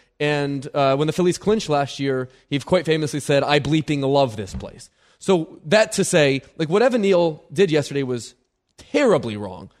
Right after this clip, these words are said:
inexcusably wrong, but not unforgivable.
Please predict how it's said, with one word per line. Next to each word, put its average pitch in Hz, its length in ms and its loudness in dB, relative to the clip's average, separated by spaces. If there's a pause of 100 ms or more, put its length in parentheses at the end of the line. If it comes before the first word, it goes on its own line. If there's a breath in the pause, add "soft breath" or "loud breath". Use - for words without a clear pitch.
(100)
inexcusably 254 840 -2
wrong, 98 300 -12 (200 soft breath)
but 170 140 -2
not 196 180 4
unforgivable. 127 720 -4